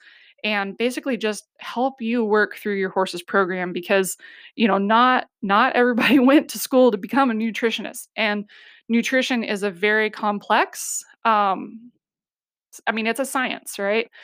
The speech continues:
And it's, it, it would be unrealistic to expect everybody to just innately know how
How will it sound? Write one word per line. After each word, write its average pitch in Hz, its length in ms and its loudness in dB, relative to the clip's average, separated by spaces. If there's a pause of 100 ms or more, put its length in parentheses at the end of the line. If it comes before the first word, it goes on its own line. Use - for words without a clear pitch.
(320)
And 220 600 0
it's, 214 340 -4
it, 202 300 -2
it 214 200 -2
would 214 180 0
be 214 120 -4
unrealistic 240 640 2
to 226 80 -2
expect 202 400 -4
everybody 202 440 -2
to 214 320 -4
just 190 300 -4
innately 196 500 -4
know 208 240 0
how 220 440 2